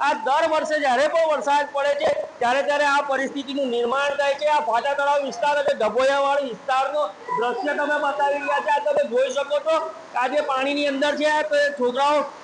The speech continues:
મસ્તી કરી રહ્યા છે, પરંતુ આ ગટરનું પાણી છે જે હાનિકારક સાબિત થાય તેમ છે, તે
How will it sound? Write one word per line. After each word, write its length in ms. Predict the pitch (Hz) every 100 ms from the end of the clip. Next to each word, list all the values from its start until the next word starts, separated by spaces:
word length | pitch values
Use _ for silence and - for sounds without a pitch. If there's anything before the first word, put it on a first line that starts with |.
| 196
મસ્તી 360 | 247 247 294
કરી 280 | 285 285 285
રહ્યા 240 | 285 277
છે, 160 | 277 302
પરંતુ 340 | 302 269 269
આ 120 | 294 285
ગટરનું 460 | 226 240 262 285
પાણી 340 | 277 262 277 277
છે 200 | 311 302 - - -
જે 80 | 269
હાનિકારક 680 | 233 220 254 285 277 285
સાબિત 360 | 277 254 269 277
થાય 200 | 269 277
તેમ 280 | 269 269 269
છે, 220 | 277 302
તે 380 | - - -